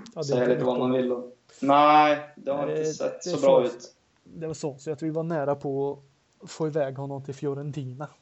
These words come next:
Speaker 2: Okej.
Speaker 1: Eh, men Fiorentina fick ju in Falcinelli och, istället, och Babacar gick ut till Sassuolo, så de bytte.
Speaker 2: Ja, var, var det inte några rykten om Babacar till Roma?
Speaker 1: Jo.
Speaker 2: Eller har jag
Speaker 1: Jo,
Speaker 2: drömt
Speaker 1: det,
Speaker 2: det?
Speaker 1: nej, nej, det var rykten.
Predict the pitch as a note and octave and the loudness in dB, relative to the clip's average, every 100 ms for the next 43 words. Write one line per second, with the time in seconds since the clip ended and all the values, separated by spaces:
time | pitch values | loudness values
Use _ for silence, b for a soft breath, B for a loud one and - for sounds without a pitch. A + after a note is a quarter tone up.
0 | _ _ _ _ _ _ _ _ _ - | _ _ _ _ _ _ _ _ _ -12
1 | C3+ D3+ - - D3+ D3 D3 D3 D3 D3 | -8 -4 -4 -4 -6 -4 -2 -4 -6 -8
2 | C#3 D#3 D3+ D3+ C#3 C3+ C#3 D#3 C#3+ C#3 | -8 -6 -4 -6 -6 -8 -8 -6 -6 -6
3 | C#3 - C#3+ C3+ - D3+ C#3 B2+ C#3 C#3 | -10 -8 -8 -8 -10 -6 -4 -2 -2 -4
4 | - _ _ - C#3+ - _ - - _ | -12 _ _ -14 -12 -12 _ -20 -20 _
5 | _ - - D#3 C3 B2+ C#3+ C3+ - B2+ | _ -18 -6 -4 -2 -4 -8 -12 -8 -6
6 | B2+ B2+ - D3 C#3+ C#3 C3+ A#2+ - _ | -6 -8 -6 -4 -4 -6 -8 -10 -14 _
7 | _ C3 C3+ C3 B2 B2 C3 C3 C3+ C3 | _ -14 -12 -10 -8 -6 -6 -6 -8 -8
8 | C3 B2+ b b b b _ _ _ _ | -12 -16 b b b b _ _ _ _
9 | _ _ D#3 C#3+ C#3 - C#3+ F3 D3 D#3+ | _ _ -2 2 2 2 4 4 4 2
10 | A3+ A#3 E3 D#3 D3 D3 D3 C3+ C3+ C3 | 0 -2 -8 -6 -6 -8 -8 -8 -8 -2
11 | C3 B2+ - - - - D#3 - - - | 0 0 -2 -8 -6 -6 -6 -10 -14 -6
12 | D3 F#3 C3+ C3+ C3 B2+ E3+ E3+ D#3+ D#3 | -2 2 2 2 2 0 -2 0 0 0
13 | D3 G#2+ - E3 D#3 E3+ C3 B2+ C#3 E3 | -4 -6 -8 -10 -10 -8 -6 -4 -4 -4
14 | F3 F3+ - B2+ | -6 -10 -14 -14